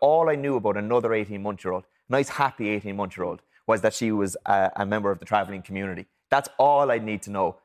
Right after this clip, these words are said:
to know that she was more likely to commit suicide, that she had an, probably an eight percent chance of getting to Leaving Cert level, versus my child, who, because she's in the settled community, has a ninety-five, ninety-six percent chance. What justification is there for that?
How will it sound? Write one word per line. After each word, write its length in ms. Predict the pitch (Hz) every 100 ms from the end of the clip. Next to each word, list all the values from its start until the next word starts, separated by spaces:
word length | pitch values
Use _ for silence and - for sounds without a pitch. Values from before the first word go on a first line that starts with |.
| _
to 80 | 104
know 160 | 104
that 100 | 95
she 100 | -
was 120 | 98 92
more 220 | 123 160
likely 240 | 139 117
to 80 | -
commit 220 | 98 95
suicide, 440 | 95 90 92 95 95 _ -
that 100 | 104
she 100 | 104
had 80 | 92
an, 100 | 95 _ 104
probably 300 | 127 120 110
an 80 | 107
eight 260 | 131 139
percent 380 | 131 117 107 95
chance 300 | - 95 92
of 100 | 90
getting 180 | 98 98
to 80 | 98
Leaving 280 | 98 90 92
Cert 200 | 95 95
level, 300 | 95 95 - _ -
versus 420 | 117 - 101 - _
my 240 | 98 120 147
child, 320 | - 95 98
who, 80 | 101
because 300 | 98 92 92
she's 180 | 95 95
in 100 | 90
the 60 |
settled 320 | - 151 101
community, 440 | - 98 95 95 92 151
has 120 | 104 98
a 60 |
ninety-five, 580 | 107 127 107 104 104 95
ninety-six 460 | 95 85 90 92 -
percent 280 | - 90
chance. 260 | - 73 - _ _
What 340 | 117 156 180
justification 880 | - 185 - - 120 123 117 107 98
is 120 | 95
there 120 | 92 92
for 160 | 90
that? 260 | 90 90